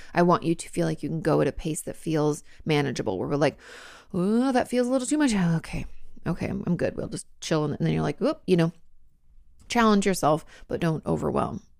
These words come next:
And tell your therapist about that. "I'm worried about talking about my traumas. Um, I don't know how much detail I can share. You know, it's overwhelming." Tell, you can tell your therapist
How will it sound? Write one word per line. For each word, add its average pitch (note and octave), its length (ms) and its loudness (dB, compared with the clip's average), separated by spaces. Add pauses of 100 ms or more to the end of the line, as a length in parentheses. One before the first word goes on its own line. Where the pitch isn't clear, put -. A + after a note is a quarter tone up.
And A3 140 6
tell C#4+ 160 6
your C#4 120 4
therapist C4 380 2
about - 220 0
that. - 180 -6 (280)
"I'm G3 100 6
worried G#3 200 6
about G3+ 200 4
talking F#3 300 0
about E3 360 2
my E3+ 120 0
traumas. D#3+ 480 2 (420)
Um, D3+ 340 2
I E3 80 4
don't E3 140 4
know F3 80 0
how D#3 80 0
much E3 160 0
detail D3 240 -2
I B2+ 80 -2
can D#3+ 140 -10
share. C#3+ 400 -4 (180)
You D#3+ 120 0
know, - 160 -6
it's - 100 -12
overwhelming." D3 560 -2 (400)
Tell, A3 400 4
you G#3 120 0
can A3+ 200 2
tell G#3+ 180 2
your F#3+ 120 4
therapist E3+ 440 0